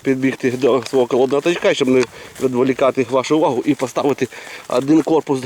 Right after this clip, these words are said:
поверх японського вулика, тому що дощі йдуть, взяток іде, і в мене таке враження, що японський вулик достроївся вже до самої стріхи. А всередині ось так.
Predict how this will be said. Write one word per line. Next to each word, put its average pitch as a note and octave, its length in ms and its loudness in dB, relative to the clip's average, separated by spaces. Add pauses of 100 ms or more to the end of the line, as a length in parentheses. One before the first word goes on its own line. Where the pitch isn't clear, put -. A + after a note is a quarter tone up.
(1160)
поверх D3 400 2 (120)
японського C#3 520 0
вулика, D3+ 360 0 (840)
тому C#3 240 2
що C#3 140 -2
дощі C3+ 280 0
йдуть, D3+ 300 0 (540)
взяток B2 360 -2
іде, C#3 220 2 (600)
і B2+ 340 0 (380)
в C3 40 -6
мене C3 260 2 (1160)
таке B2 240 -2
враження, C3+ 420 2
що - 140 0
японський B2 440 0
вулик C3 320 0 (340)
достроївся B2+ 680 2
вже A2+ 260 0 (100)
до A#2 180 -6
самої A#2+ 400 0
стріхи. A2+ 480 -2 (1160)
А C#3+ 120 0
всередині E3+ 580 2
ось D#3+ 140 0
так. D3 300 0